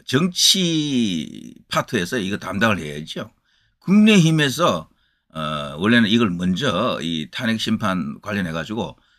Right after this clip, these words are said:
어, 어떤 의견을 묻는 어떤 법적 조치를 취했어야 되는데 이걸 이제 이진숙, 어, 방통위원장 본인이 당사자가 직접 했던 거죠. 어, 가처분 그 신청 말이죠.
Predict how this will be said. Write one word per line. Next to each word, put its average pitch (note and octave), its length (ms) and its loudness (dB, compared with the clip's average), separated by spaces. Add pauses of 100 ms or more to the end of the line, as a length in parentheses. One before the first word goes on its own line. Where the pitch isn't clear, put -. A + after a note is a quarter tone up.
(300)
어, D2+ 220 -16
어떤 A2+ 240 -2
의견을 A#2 360 4
묻는 G2+ 600 0
어떤 D#2 220 -12
법적 A2 300 -4
조치를 F#2+ 380 -6
취했어야 A#2+ 400 -2
되는데 E2 400 -6
이걸 B2 240 -2
이제 F2+ 140 -2
이진숙, C3+ 580 -2 (460)
어, C#2 580 -12 (240)
방통위원장 G#2+ 680 2
본인이 A2 540 2
당사자가 D3+ 480 4
직접 A#2 320 -6
했던 E2 240 -10
거죠. D#2 380 -14 (560)
어, D2+ 60 -14 (840)
가처분 G#2 540 0
그 C#2+ 80 -12
신청 F2+ 320 -4
말이죠. C#2 360 -14